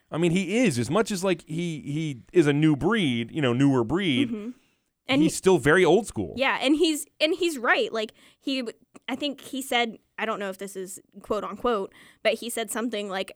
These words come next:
Speaker 2: um, "These, they eat at the table I set for them."
Speaker 1: Yeah.
Speaker 2: Which I think
Speaker 1: Yeah.
Speaker 2: is, was really, like, the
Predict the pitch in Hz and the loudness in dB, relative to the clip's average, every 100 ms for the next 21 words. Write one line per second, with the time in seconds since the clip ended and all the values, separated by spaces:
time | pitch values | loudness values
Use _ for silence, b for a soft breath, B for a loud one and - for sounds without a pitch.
0 | _ 220 202 185 180 - - - _ 220 | _ -4 -4 -4 -8 -16 -20 -20 _ -10
1 | 208 - _ 214 214 - 233 214 202 208 | -10 -14 _ -2 -2 -2 -4 -4 -6 -10
2 | - 202 190 185 180 202 202 - - - | -8 -8 -6 -6 -6 -6 -8 -10 -12 -12
3 | - - 254 _ _ _ _ - 180 92 | -12 -12 -16 _ _ _ _ 2 4 2
4 | - _ _ - 269 - - 214 - 247 | -6 _ _ 2 4 6 6 4 4 2
5 | 226 226 233 233 233 214 214 240 208 208 | -2 -4 0 0 0 -2 0 2 0 -2
6 | 202 196 196 - 196 185 190 | -4 -6 -8 -8 -6 -6 -8